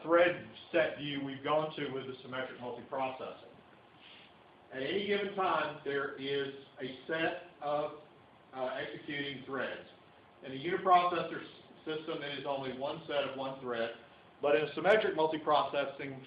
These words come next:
system, the big change is now there obviously are gonna be one on each core,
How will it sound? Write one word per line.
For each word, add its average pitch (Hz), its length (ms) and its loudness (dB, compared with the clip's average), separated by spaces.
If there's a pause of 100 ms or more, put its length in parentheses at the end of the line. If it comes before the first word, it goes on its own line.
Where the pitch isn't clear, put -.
system, 135 400 -4
the 131 60 -10
big 165 260 2
change 156 360 2
is 135 200 0
now 123 320 0 (260)
there 120 220 0 (100)
obviously 123 580 0 (140)
are 127 100 -2
gonna 120 180 2
be 113 280 -2 (460)
one 131 240 4
on 127 140 4
each 120 220 -2
core, 165 360 6